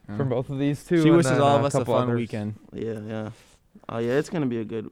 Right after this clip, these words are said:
Speaker 3: it's gonna be a good
Speaker 1: It'll
Speaker 3: weekend
Speaker 1: be a
Speaker 3: for
Speaker 1: good
Speaker 3: sure.
Speaker 1: weekend. Yeah. Um, let me see. Did, uh, twenty-four K Golden release an album last weekend,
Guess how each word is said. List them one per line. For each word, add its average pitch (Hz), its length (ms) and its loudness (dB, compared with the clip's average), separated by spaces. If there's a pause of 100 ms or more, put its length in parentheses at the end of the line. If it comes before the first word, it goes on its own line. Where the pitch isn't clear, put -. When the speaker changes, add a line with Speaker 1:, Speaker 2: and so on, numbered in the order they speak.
Speaker 3:
it's - 140 -12
gonna 147 160 -6
be 101 120 -8
a 101 40 -6
good 107 120 -8
Speaker 1:
It'll 92 120 -10
Speaker 3:
weekend 104 240 -8
Speaker 1:
be 117 80 -4
a - 20 -6
Speaker 3:
for 117 60 -8
Speaker 1:
good 113 120 -4
Speaker 3:
sure. 107 60 -4
Speaker 1:
weekend. 107 400 -8 (960)
Yeah. - 180 -10 (1000)
Um, 107 480 -6 (1080)
let 120 60 -8
me 113 60 -6
see. 104 300 -8 (300)
Did, 175 160 2
uh, 180 200 4
twenty-four 240 360 -6
K 208 120 -4
Golden 139 320 -2
release 123 280 -6
an 131 120 -8
album 107 300 -6
last 101 260 -8
weekend, 117 320 -10